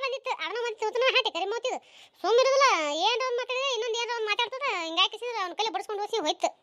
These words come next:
ಏ, ಹೋಗ್ಲಿ ಬಿಡು ಬೇ, ಬುದ್ಧಿ ಕೇಳಿ ಹುಡುಗರ ಜೊತೆ ಏನ್ ಹಚ್ಚಿರಿ, ಇರ್ಲಕ್ ಬಿಡ ಕಡೆ. ಮತ್ತೆ ಒಳಗ್ ಬರ್ರಿ ಅಂತಂದು ತಪ್ಪ ಅವ್ಕ?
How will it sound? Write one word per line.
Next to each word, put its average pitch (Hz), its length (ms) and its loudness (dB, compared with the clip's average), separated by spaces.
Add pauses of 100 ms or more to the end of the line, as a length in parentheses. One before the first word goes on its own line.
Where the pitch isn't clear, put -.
(640)
ಏ, 262 60 -4 (100)
ಹೋಗ್ಲಿ 403 260 6
ಬಿಡು 480 140 2
ಬೇ, 453 60 6 (120)
ಬುದ್ಧಿ 381 180 -6
ಕೇಳಿ 427 140 -2
ಹುಡುಗರ 370 220 -6
ಜೊತೆ 381 220 -2
ಏನ್ 349 120 -2
ಹಚ್ಚಿರಿ, 330 240 -8 (220)
ಇರ್ಲಕ್ 359 220 0
ಬಿಡ 339 140 0
ಕಡೆ. 214 100 -4 (1000)
ಮತ್ತೆ 466 160 2
ಒಳಗ್ 605 180 2
ಬರ್ರಿ 640 180 2
ಅಂತಂದು 605 300 -4 (100)
ತಪ್ಪ - 240 2
ಅವ್ಕ? 719 160 -4